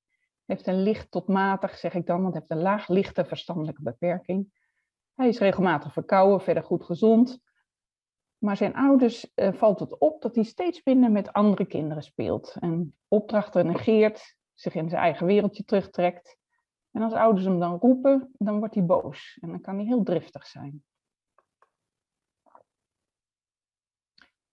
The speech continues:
Gedrags- en stemmingstoornissen bij kinderen met een verstandelijke beperking. Dat komt veel vaker voor dan bij kinderen zonder een verstandelijke beperking.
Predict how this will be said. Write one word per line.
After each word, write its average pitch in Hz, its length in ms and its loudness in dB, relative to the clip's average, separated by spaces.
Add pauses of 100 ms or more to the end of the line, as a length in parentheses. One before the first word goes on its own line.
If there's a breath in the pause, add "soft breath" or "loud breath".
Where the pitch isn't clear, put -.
(140)
Gedrags- 285 480 -4
en 220 80 0
stemmingstoornissen 214 920 4
bij 165 200 2
kinderen 202 360 4
met 165 160 -4
een 151 60 -8
verstandelijke 156 520 -10
beperking. 240 720 -2 (540)
Dat 220 400 -2 (100)
komt 226 380 0
veel 381 460 0
vaker 269 360 -2
voor 196 280 2
dan 185 160 0
bij 175 120 2
kinderen 175 320 0
zonder 170 300 -6
een 147 120 -8
verstandelijke 156 480 -10
beperking. 151 680 -10